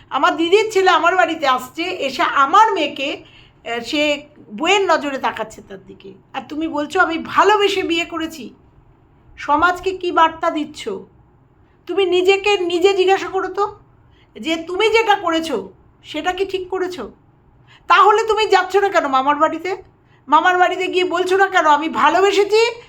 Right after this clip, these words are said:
আমি ফুসলিয়ে তো নিয়ে যাইনি, পনেরো ষোলো বছরের মেয়ে তো না, সে সাবালিকা, সে আমাকে ভালোবেসেছে, চলে গেছে"? কেন বলতে পারছো না? কেন সেখানে যেতে পারছো না? তাহলে যাও,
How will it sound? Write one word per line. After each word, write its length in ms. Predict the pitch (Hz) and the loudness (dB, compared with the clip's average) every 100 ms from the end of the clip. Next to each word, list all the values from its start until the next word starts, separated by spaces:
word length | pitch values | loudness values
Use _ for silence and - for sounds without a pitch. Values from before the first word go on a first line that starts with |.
| - - | -12 -4
আমি 200 | 359 320 | -4 -4
ফুসলিয়ে 520 | - 320 - 370 392 | -6 -6 0 2 2
তো 140 | 381 | 2
নিয়ে 200 | 349 349 | 0 0
যাইনি, 480 | 339 359 349 294 233 | 2 2 0 -6 -6
পনেরো 300 | 277 302 311 | -6 -4 -4
ষোলো 220 | 302 320 | -4 -4
বছরের 380 | 311 311 320 320 | -2 -2 -4 -6
মেয়ে 180 | 277 277 | -4 -6
তো 140 | 294 | -4
না, 340 | 311 311 285 - - - | -2 0 0 -4 -16 -18
সে 180 | - 359 | -6 -2
সাবালিকা, 800 | 359 381 403 403 392 320 226 - - - | 2 4 4 2 2 2 2 -4 -16 -6
সে 160 | 339 | 2
আমাকে 280 | 349 339 339 | 2 2 0
ভালোবেসেছে, 760 | 277 277 320 339 359 370 349 | 0 2 2 0 -6 -6 -6
চলে 240 | 330 311 294 | -6 -4 -2
গেছে"? 220 | 262 262 | -4 -6
কেন 240 | 302 320 | -4 -2
বলতে 260 | 285 247 226 | -2 -4 -6
পারছো 320 | 208 - - | -12 -14 -20
না? 120 | - - _ _ - _ | -20 -20 _ _ -20 _
কেন 420 | 320 359 415 415 | 2 4 4 4
সেখানে 380 | 403 370 381 381 | 2 0 0 0
যেতে 240 | 370 359 381 | 0 0 2
পারছো 300 | 370 359 311 | 2 0 -2
না? 120 | 269 | 0
তাহলে 200 | 294 311 | 0 0
যাও, 420 | 302 339 427 | 2 4 2